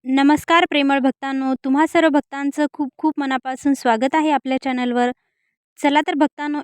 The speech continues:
एका माऊली भक्ताच्या अनुभवाला सुरुवात करूया. अनंत कोटी ब्रह्मांड नायक महाराजाधिराज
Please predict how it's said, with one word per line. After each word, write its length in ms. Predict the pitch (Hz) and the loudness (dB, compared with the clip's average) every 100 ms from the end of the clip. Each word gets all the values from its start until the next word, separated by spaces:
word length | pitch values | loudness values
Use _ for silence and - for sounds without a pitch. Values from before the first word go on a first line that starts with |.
| - | -8
एका 200 | 240 269 | -2 0
माऊली 300 | 254 247 254 | 2 2 2
भक्ताच्या 500 | 247 - 254 247 269 | 0 -2 -4 -2 -2
अनुभवाला 640 | 254 247 262 262 262 262 | -2 2 4 4 4 0
सुरुवात 360 | - 233 226 240 | 0 2 2 2
करूया. 280 | - 226 202 - _ _ _ _ _ _ _ | -4 -4 -4 -6 _ _ _ _ _ _ _
अनंत 340 | 254 285 339 - - | 0 2 4 2 4
कोटी 520 | 339 302 339 330 330 | 4 4 0 -6 -2
ब्रह्मांड 560 | 254 277 262 294 339 339 | 0 4 4 6 6 6
नायक 440 | 302 294 285 - 285 285 277 | 4 4 0 -2 -2 0 0
महाराजाधिराज 1000 | 247 247 247 240 254 294 277 262 247 | 2 4 4 4 4 4 4 2 2